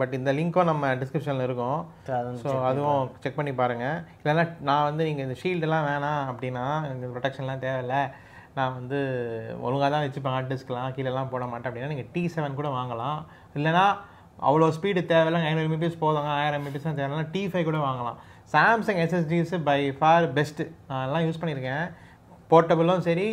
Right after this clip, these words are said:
Speaker 1: internal hard டிஸ்க்குள்ளே இருக்கிறதும் சரி. அஹ், Samsung components கொஞ்சம் சூப்பரா இருக்கும். So, அது ஒன் டி பியே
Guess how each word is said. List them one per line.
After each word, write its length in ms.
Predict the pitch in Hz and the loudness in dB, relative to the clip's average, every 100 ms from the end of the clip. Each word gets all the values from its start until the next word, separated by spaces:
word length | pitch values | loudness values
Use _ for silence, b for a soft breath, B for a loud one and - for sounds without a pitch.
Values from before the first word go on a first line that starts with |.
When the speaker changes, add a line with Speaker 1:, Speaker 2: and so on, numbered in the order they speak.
| 170 | 0
Speaker 1:
internal 480 | 165 165 202 190 160 | 0 2 2 4 2
hard 180 | 151 151 | 2 0
டிஸ்க்குள்ளே 300 | 151 156 147 | -4 -4 -4
இருக்கிறதும் 380 | 135 135 147 143 | -4 -4 -4 -4
சரி. 140 | 139 135 - b b b 143 | -4 -6 -10 b b b -6
அஹ், 640 | 131 131 127 123 123 123 117 | -2 -2 -2 -2 -2 -4 -2
Samsung 420 | 143 165 160 165 143 131 - | 0 0 0 -2 -2 -6 0
components 460 | 143 147 151 147 139 | 0 0 -2 -4 -6
கொஞ்சம் 180 | 127 135 | -4 -4
சூப்பரா 240 | 135 139 123 | 0 2 2
இருக்கும். 240 | 117 139 135 | -2 -6 -4
So, 40 | 127 | -4
அது 120 | 120 135 | -2 -2
ஒன் 100 | 160 160 | -2 -2
டி 60 | 170 | -2
பியே 180 | 175 175 | 0 0